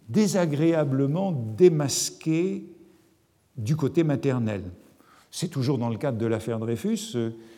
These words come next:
en septembre, euh, mille huit cent quatre-vingt-dix-neuf, il est à Évian. Septembre mille huit cent quatre-vingt-dix-neuf, c'est à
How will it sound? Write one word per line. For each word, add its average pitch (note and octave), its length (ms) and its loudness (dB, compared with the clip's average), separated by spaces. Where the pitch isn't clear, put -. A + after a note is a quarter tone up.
en B2+ 180 -4
septembre, D3+ 720 -2
euh, A#2+ 300 -2
mille C#3 280 -2
huit C#3 100 -2
cent C3+ 180 -4
quatre-vingt-dix-neuf, A#2+ 1000 -6
il D#3 200 2
est F3 140 4
à E3 180 -4
Évian. A#2 420 2
Septembre C3+ 460 -4
mille A#2 200 0
huit A#2+ 80 -4
cent B2 160 -8
quatre-vingt-dix-neuf, C3 840 -4
c'est E3 320 -4
à D3 180 -4